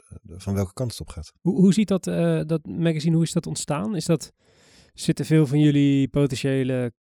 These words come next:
Speaker 2: klanten daar? Hoe, wat is het idee
Speaker 1: Ja,
Speaker 2: daarachter?
Speaker 1: deels wel. Het, het is wel een beetje het netwerk waarin wij opereren. Eh, en ik denk dat de eigenaar, eh, hier ook wel echt bij, bij betrokken is. Eh, maar het gaat hem er puur om, om Berlijn als stad op de kaart te zetten. Om te zorgen dat er,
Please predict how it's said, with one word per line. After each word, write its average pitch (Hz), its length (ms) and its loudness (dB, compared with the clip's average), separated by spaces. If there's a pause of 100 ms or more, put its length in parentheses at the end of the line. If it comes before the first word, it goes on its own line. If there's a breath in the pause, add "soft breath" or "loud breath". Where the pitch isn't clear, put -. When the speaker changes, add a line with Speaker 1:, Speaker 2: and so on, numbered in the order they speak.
Speaker 2:
klanten 175 640 0
daar? 175 280 2
Hoe, 165 220 2
wat 165 160 -4
is 147 80 -6
het - 400 -8
idee 165 360 -2
Speaker 1:
Ja, 165 60 2
Speaker 2:
daarachter? 110 360 6
Speaker 1:
deels 135 340 6
wel. 127 400 6
Het, 117 160 0
het 117 220 -2
is 117 100 -2
wel 123 140 6
een 117 60 4
beetje 113 200 2
het 98 100 0
netwerk 110 440 2
waarin 107 280 2
wij 104 160 4
opereren. 104 680 2 (680)
Eh, 92 580 2
en 90 80 -2
ik 95 60 -4
denk 101 160 2
dat 95 80 -2
de - 60 -6
eigenaar, 98 640 0
eh, 95 80 0
hier 101 200 0
ook 101 160 -6
wel 95 160 0
echt 101 160 -6
bij, 90 380 -2
bij 92 140 -2
betrokken 110 400 -4
is. 127 200 -6 (400 loud breath)
Eh, 92 100 -4
maar 98 100 2
het 101 80 0
gaat 107 180 0
hem 92 100 -2
er 92 80 -2
puur 120 220 2
om, 120 140 2
om 101 140 0
Berlijn 95 380 2
als 92 120 -4
stad - 260 -2
op 95 140 -8
de - 60 -8
kaart 90 240 -4
te 82 80 -12
zetten. 76 380 -10
Om 87 180 -4
te 90 100 -8
zorgen 101 340 0
dat 92 140 -4
er, 90 200 -6